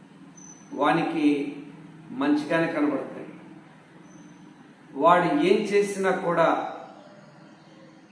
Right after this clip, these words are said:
అది రైట్, ఇది రాంగ్ అంటే వాడు అంగీకరించడు, ఒప్పుకోడు.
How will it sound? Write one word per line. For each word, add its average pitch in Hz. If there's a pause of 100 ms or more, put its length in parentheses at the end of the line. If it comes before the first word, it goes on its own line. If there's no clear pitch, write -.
అది 147
రైట్, 170 (2250)
ఇది 175
రాంగ్ 190
అంటే 196
వాడు 180
అంగీకరించడు, 147
ఒప్పుకోడు. 143